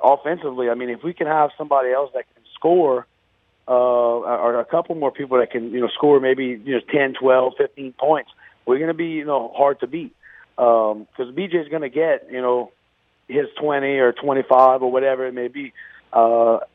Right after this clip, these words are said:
and we need other people to step up. And I, I think it all starts with confidence and, and, and believing that, you know,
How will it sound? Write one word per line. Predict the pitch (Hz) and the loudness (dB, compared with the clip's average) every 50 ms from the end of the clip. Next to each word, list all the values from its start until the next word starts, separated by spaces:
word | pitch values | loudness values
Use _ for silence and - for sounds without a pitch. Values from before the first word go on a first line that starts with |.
| _ - | _ -4
and | 123 123 | -2 0
we | 131 | 2
need | 139 139 | 2 4
other | 131 135 147 143 | 4 4 2 2
people | 147 151 131 127 | -2 -4 -6 -6
to | 120 110 - | -6 -6 -4
step | - 131 120 - | -6 -6 -2 -2
up. | 147 131 120 | -2 -2 -2
And | 123 120 | -4 -8
I, | - _ - - - - - - _ _ _ _ _ - | -8 _ -20 -20 -20 -20 -20 -20 _ _ _ _ _ 0
I | - | 0
think | 123 - 180 175 | 0 2 -2 -2
it | 160 160 | 0 0
all | 156 151 156 156 _ | 0 0 -2 -2 _
starts | - 156 147 143 - - | -4 -4 -4 -4 -4 -6
with | 131 127 - | -8 -8 -6
confidence | - - 139 143 151 156 151 151 139 135 123 113 - - | 0 2 2 4 4 2 0 -4 -4 -4 -4 -6 -6 -6
and, | 123 113 113 104 98 - - | -6 -4 -6 -8 -10 -6 0
and, | 120 117 117 113 113 - - | 0 2 2 0 -2 -4 -2
and | 117 120 113 110 | 0 0 0 0
believing | 120 120 131 147 147 139 139 135 | 0 0 0 0 -2 -4 -4 -2
that, | 131 123 123 123 120 | 0 2 2 2 0
you | 123 | -4
know, | 123 120 117 117 | -4 -4 -4 -4